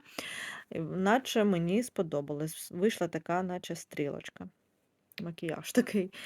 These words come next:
І брови. Я зробила спочатку світлим кольором, такий, наче як, е,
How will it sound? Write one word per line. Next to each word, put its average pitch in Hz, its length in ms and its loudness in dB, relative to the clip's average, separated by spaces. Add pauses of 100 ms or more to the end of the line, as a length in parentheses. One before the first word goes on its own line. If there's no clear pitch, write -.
(240)
І 370 140 10
брови. 165 520 6 (420)
Я 302 160 12
зробила 254 400 12
спочатку 233 580 6
світлим 208 720 4
кольором, 151 560 2
такий, 190 440 4
наче 185 500 2
як, 170 400 0
е, 160 220 0